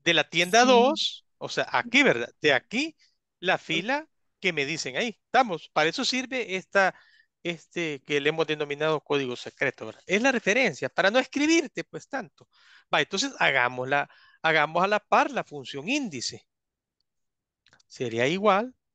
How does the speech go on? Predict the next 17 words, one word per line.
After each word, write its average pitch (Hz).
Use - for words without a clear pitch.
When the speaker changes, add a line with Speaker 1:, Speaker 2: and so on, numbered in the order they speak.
Speaker 1:
índice, 170
¿verdad? 151
Como 175
lo 156
voy 165
a 202
trabajar 226
con 247
referencia, 233
o 165
sea, 139
varios 151
rangos, 247
abro 160
otro 170
paréntesis, 170
¿estamos? 214